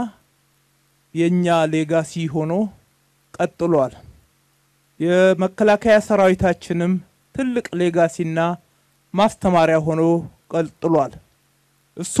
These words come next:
ቢሞትም የሱ ጀግንነት፣ የሱ ስብዕና፣ የሱ ታላቅ ሰውነት ምንጊዜም የማይሞት ሆኖ ከኛ ጋራ የሚኖር ህያው የምንዘክረው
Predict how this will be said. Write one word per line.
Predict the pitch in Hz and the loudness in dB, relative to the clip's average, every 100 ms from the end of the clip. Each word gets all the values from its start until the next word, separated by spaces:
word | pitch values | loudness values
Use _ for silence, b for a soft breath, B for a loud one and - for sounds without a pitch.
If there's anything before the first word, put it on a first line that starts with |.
| 220 | 4
ቢሞትም | 226 196 180 190 226 - _ _ _ _ _ _ | 6 4 2 0 -4 -6 _ _ _ _ _ _
የሱ | 165 - 202 | -8 -6 -2
ጀግንነት፣ | 208 208 233 233 254 - - _ _ _ _ _ _ _ | 0 0 0 0 -2 -4 -14 _ _ _ _ _ _ _
የሱ | 175 180 208 | -4 -2 -2
ስብዕና፣ | - 208 - 220 233 269 233 _ _ _ _ _ _ _ | 0 -2 -2 0 2 2 -2 _ _ _ _ _ _ _
የሱ | 180 196 - 233 233 - | 0 0 0 0 0 0
ታላቅ | 226 226 247 254 - | 0 2 4 2 0
ሰውነት | - 185 165 170 208 247 - _ _ _ _ _ | 0 2 2 2 0 -2 -12 _ _ _ _ _
ምንጊዜም | 202 233 175 160 165 165 151 | 2 2 2 0 0 0 -2
የማይሞት | 160 185 208 190 165 160 156 | 0 4 6 6 4 0 -2
ሆኖ | 165 170 233 202 180 | -2 0 0 -2 -10
ከኛ | - 165 160 160 | -6 -4 -2 -2
ጋራ | 160 156 160 160 _ _ _ _ _ | 0 0 -2 -6 _ _ _ _ _
የሚኖር | 156 190 202 202 190 185 233 233 - _ _ _ _ | 2 6 8 8 6 4 2 -2 -10 _ _ _ _
ህያው | 185 180 180 170 165 165 160 - _ | 0 4 4 4 2 -2 -8 -16 _
የምንዘክረው | 165 175 180 175 160 170 - 156 170 | -2 0 2 0 -2 -4 -4 -2 0